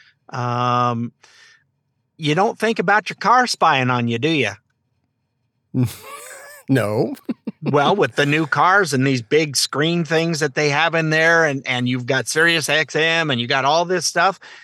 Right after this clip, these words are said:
Speaker 1: there, that information is sold thousands of times.
Speaker 2: Oh, wow. Yeah.
Speaker 1: For where you're going. Um,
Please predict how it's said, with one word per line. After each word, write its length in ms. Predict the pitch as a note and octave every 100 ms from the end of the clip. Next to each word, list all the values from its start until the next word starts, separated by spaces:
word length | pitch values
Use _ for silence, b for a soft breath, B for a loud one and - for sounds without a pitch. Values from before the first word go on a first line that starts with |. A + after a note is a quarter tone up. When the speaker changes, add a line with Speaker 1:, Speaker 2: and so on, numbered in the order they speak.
| B
Speaker 1:
there, 560 | D#3 B2 C#3 G3+ G#3+ G#3 _ _ _ _ _
that 240 | D3 F3+ - _ _
information 760 | E3+ F3 D#3 D3 E3+ E3+ C#3 C3
is 220 | C#3+ C3
sold 640 | A#2 - F3+ F3 F3 D#3 C#3 b b b b _ _
thousands 920 | E3+ D3+ F3+ F3+ D3+ D3 C3 A#2 A2 - b _
of 260 | C3 A#2+ A2+
times. 580 | B2+ C3 C3+ A#2 G#2 - _ _ _ _
Speaker 2:
Oh, 220 | G#2+ A#2
wow. 480 | A2 G2 F2+ G2 G2 _ _
Yeah. 220 | F2 G2
Speaker 1:
For 100 | G2+
where 220 | A#2+ C#3
you're 180 | C#3 C3+
going. 480 | B2+ C#3 C#3 A#2+ A#2+
Um, 720 | - B2+ B2 B2 A#2 A2+ A2